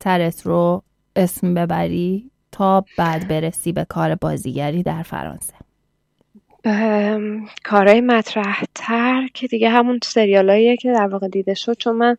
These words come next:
Speaker 2: متاسفانه فیلمایی که کار کردم هیچ کدوم دیده نشدن، از جمله فیلمی که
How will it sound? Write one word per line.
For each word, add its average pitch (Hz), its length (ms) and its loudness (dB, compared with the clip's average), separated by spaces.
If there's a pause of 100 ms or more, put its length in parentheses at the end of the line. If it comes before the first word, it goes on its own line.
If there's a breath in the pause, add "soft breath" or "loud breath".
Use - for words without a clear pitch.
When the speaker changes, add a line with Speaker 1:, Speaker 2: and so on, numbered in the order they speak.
(260)
Speaker 2:
متاسفانه 196 640 2
فیلمایی 208 460 4
که 247 120 0
کار 202 200 4
کردم 202 480 4
هیچ 247 180 -2
کدوم 233 200 0
دیده 208 260 0
نشدن، 226 420 -2
از 214 180 -2
جمله 214 320 -4 (520 loud breath)
فیلمی 202 360 -2
که 214 220 0